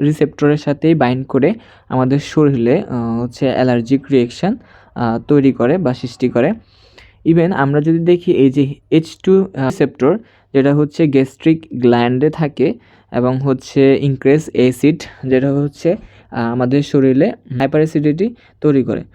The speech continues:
So ultimately আমরা যখন, আহ, এইচ টু ব্লকার অ্যান্টিহিস্টামিন ড্রাগগুলো দিব তখন এদের বিপরীতে, আহ, এরা কাজ করবে। যেমন হচ্ছে এইচ ওয়ান রিসেপ্টরকে ব্লক করে, আহ, এটা হচ্ছে আমাদের শরীরে অ্যালার্জিক রিঅ্যাকশন,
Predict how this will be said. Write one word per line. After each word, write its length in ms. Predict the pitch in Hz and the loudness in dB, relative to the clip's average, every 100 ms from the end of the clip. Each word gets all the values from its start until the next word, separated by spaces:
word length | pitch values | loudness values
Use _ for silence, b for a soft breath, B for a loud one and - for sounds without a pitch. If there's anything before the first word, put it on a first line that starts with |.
| b _ - | b _ -6
So 80 | |
ultimately 580 | 226 190 175 175 175 185 | -2 0 2 2 0 0
আমরা 220 | 180 151 | 0 2
যখন, 560 | 156 170 170 180 175 170 - | 2 0 0 -2 0 -2 -2
আহ, 380 | 131 123 123 - | -2 0 -2 0
এইচ 300 | 151 147 - | 0 0 0
টু 100 | 170 | 0
ব্লকার 480 | 151 123 127 131 147 | 2 4 4 2 0
অ্যান্টিহিস্টামিন 1040 | 139 123 147 151 147 139 - 135 139 143 151 b b b _ 127 | 0 -2 0 2 2 -2 -2 -6 -4 -4 -8 b b b _ -4
ড্রাগগুলো 460 | 127 131 131 151 165 | 0 0 2 2 2
দিব 280 | 170 139 | 2 2
তখন 340 | 147 139 - 156 | 0 -2 0 -2
এদের 340 | 139 135 151 | 0 2 2
বিপরীতে, 500 | 147 160 160 139 147 | 2 2 2 0 0
আহ, 600 | 214 226 _ _ 127 120 | -2 -6 _ _ -4 -2
এরা 220 | 113 120 131 | 0 0 0
কাজ 320 | 135 143 - | -2 -4 -6
করবে। 400 | - 135 143 240 | -4 -2 0 -2
যেমন 260 | 151 151 170 | 0 0 0
হচ্ছে 460 | 170 160 - 139 175 b b _ | 0 -2 -2 -2 -2 b b _
এইচ 340 | 139 151 156 - - | 0 0 -2 -14 -6
ওয়ান 300 | 139 143 151 | -2 0 0
রিসেপ্টরকে 680 | 151 151 151 151 143 151 | -2 -2 0 0 0 0
ব্লক 400 | 147 123 120 127 - | 0 0 0 -2 -2
করে, 360 | 131 113 196 233 b b - | 0 2 0 -4 b b -10
আহ, 300 | 127 120 117 | -6 -2 -2
এটা 180 | 123 | 0
হচ্ছে 240 | 123 127 - | 0 -2 -2
আমাদের 220 | 131 131 | -2 -2
শরীরে 280 | 135 135 135 | 0 0 2
অ্যালার্জিক 460 | 139 127 123 135 - | 2 2 0 -2 0
রিঅ্যাকশন, 480 | 131 127 - 131 | 0 0 -4 -6